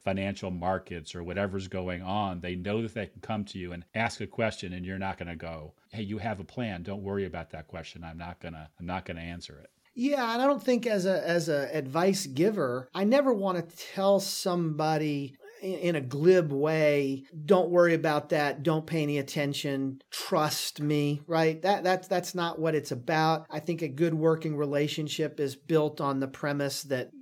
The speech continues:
Speaker 2: we have a common philosophical belief on how we're gonna get to and through this retirement game, and putting in these pla-, in place things that I just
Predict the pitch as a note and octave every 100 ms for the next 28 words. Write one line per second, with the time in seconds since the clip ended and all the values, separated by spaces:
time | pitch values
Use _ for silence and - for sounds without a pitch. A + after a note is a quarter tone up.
0 | F#3+ D#3+ D#3 D#3 D#3+ C#3+ C#3 - - D#3
1 | D#3+ E3 D#3+ D#3+ - D#3+ D#3+ - D#3 D3+
2 | D#3 D#3+ C#3+ C3 C3+ B2 C#3 D#3+ A#3+ -
3 | - - - D3 C#3+ C#3+ E3 E3 E3 D#3+
4 | D3+ C#3+ D3 C#3 D3 C#3+ C#3 _ - G#3
5 | F3+ E3 E3 F3 F3 E3 D#3+ - D#3+ -
6 | D#3 D#3+ D#3 E3 D#3+ C3 C#3+ D3+ F3+ A3
7 | A#3+ - E3 D#3 D#3 D#3 D#3 D#3 D#3 D3+
8 | - A3 G3 F3+ E3+ E3+ D#3+ D#3 G3 E3
9 | F3 F3 - F#3+ F3 E3+ F#3 E3+ E3+ -
10 | E3 F3 E3 D#3+ D#3+ - C#3+ D3+ E3+ C#3+
11 | D3+ D#3+ -